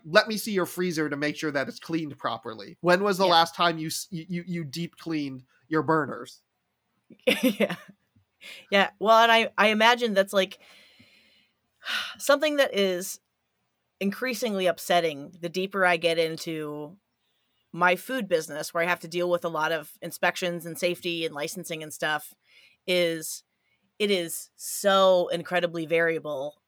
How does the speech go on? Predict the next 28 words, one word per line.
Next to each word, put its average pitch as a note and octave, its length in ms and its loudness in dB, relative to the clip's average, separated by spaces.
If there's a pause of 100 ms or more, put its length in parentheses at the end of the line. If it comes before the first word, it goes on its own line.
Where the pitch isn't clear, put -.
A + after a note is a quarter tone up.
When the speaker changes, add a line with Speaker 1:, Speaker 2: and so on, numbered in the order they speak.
(120)
Speaker 2:
I F#3+ 80 4
just B3+ 220 2
had B3+ 140 6
a G#3+ 80 0
call F#3 400 4
with D#3+ 160 -2
somebody E3 320 -2
who's E3+ 120 -8
starting F3 260 2
their D#3+ 100 -6
food D#3+ 200 -10
business, - 500 -12 (300)
and F#3+ 120 -2
they're G#3 80 2
starting G#3+ 320 4
it F#3 120 0
in, F#3 80 -2
like, E3 180 -2
a F3 40 -4
different E3+ 360 -6
county, B3 540 2 (400)
and F#3 140 4
I F#3+ 380 6 (240)
had G3+ 220 4
to F#3 60 -14
tell C4 240 4
her, F#3+ 140 4
like, D#3+ 320 -2